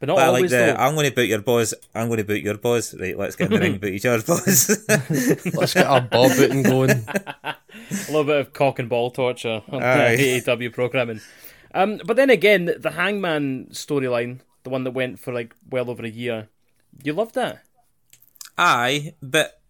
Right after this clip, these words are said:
Speaker 2: I feel as if there wasn't a lot of big promos in that. It was all mostly stuff that happened during matches that kinda told the story.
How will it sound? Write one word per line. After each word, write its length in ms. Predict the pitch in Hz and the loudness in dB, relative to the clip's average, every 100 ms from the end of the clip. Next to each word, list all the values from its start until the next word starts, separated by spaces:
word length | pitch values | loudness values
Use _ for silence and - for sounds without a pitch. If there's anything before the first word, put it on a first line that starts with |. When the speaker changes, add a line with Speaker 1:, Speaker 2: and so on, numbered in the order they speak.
| - | -10
Speaker 2:
I 220 | 131 143 | -2 -2
feel 200 | 135 165 | 2 2
as 120 | 165 | 4
if 140 | 143 - | 0 0
there 100 | 131 | 0
wasn't 240 | 143 160 | 0 0
a 80 | 135 | 0
lot 280 | 120 117 110 | 2 2 0
of 100 | 101 | 0
big 240 | 117 - | -2 -2
promos 380 | - 139 165 170 | -2 0 0 -2
in 120 | 175 | 0
that. 180 | 170 151 | 0 0
It 80 | 107 | -2
was 140 | 110 | 0
all 140 | 135 135 | 2 2
mostly 400 | 127 123 - 117 | 0 -2 -2 -4
stuff 260 | - 117 | -2 -4
that 120 | - 101 | -2 -2
happened 300 | 113 110 104 | -2 -2 -2
during 240 | 113 110 | -2 0
matches 420 | 117 - - 151 | -2 -2 -6 -4
that 120 | 147 | -6
kinda 220 | 151 147 147 | -4 -2 -2
told 300 | 156 139 143 | -2 -4 -4
the 80 | |
story. 380 | 143 151 147 147 | -4 -2 -2 -4